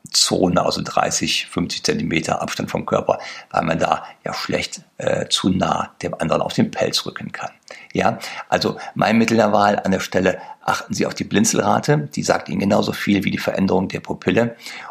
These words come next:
und sie ist erheblich einfacher zu beobachten. Und um auf die Frage ganz am Anfang des, ähm, Herrn aus dem Seminar nochmal zurückzukommen, kann man aus der Pupillenveränderung auf eine spezifische Emotion wie Angst oder Ärger schließen? Die Antwort ist nein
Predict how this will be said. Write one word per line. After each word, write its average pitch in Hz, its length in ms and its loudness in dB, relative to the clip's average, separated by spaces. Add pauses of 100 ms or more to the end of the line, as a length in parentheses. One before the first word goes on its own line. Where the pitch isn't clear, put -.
und 202 340 4
sie - 180 -4
ist - 180 -4
erheblich - 500 -2
einfacher - 680 0
zu - 640 -2
beobachten. 104 800 2 (380)
Und 113 440 4
um 95 140 2
auf 87 80 0
die - 120 -6
Frage 95 360 0
ganz 98 200 2
am 95 120 2
Anfang 92 400 0 (320)
des, - 480 0
ähm, 87 400 0
Herrn 87 360 2
aus - 220 -6
dem 82 140 -4
Seminar 90 580 0 (180)
nochmal - 320 0
zurückzukommen, - 760 -2 (500)
kann 107 140 2
man 110 160 2
aus - 200 2
der 95 120 2
Pupillenveränderung 98 840 2
auf - 260 -6
eine 92 220 2
spezifische - 720 0
Emotion - 600 0
wie - 160 -2
Angst 107 240 -2
oder - 140 0
Ärger - 280 0
schließen? - 500 -2
Die - 100 -4
Antwort - 400 0
ist - 80 -8
nein 82 360 -4